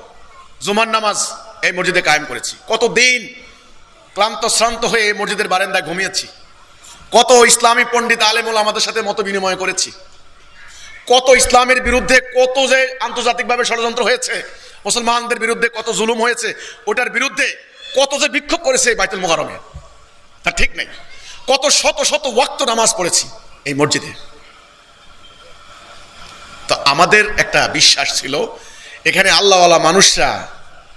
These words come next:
এখানে তাকওয়াবান লোকেরা আসে আল্লাহর জন্য। কিন্তু দেখলাম কি,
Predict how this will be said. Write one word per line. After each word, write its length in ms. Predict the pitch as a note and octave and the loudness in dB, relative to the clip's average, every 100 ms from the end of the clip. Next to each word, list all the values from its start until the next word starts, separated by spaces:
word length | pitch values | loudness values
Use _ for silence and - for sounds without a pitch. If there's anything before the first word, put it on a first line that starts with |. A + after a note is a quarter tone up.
| - | -4
এখানে 300 | D#3 D#3+ E3+ | 0 0 0
তাকওয়াবান 580 | D#3 F3 F3 F#3+ E3 D#3+ | 0 0 4 6 6 6
লোকেরা 280 | D#3+ E3 D#3+ | 4 4 4
আসে 360 | B2+ - C3 F#2+ - - - - - | 4 2 0 -4 -12 -20 -20 -16 -2
আল্লাহর 280 | B2 B2+ - | 2 4 2
জন্য। 180 | A2+ | -4
কিন্তু 260 | A2 D#3 D#3+ - - - | -4 0 0 -2 -10 -2
দেখলাম 320 | D#3 F#3+ G3+ | 2 4 2
কি, 380 | G3 G3 G#3 A#3 | 2 0 0 -4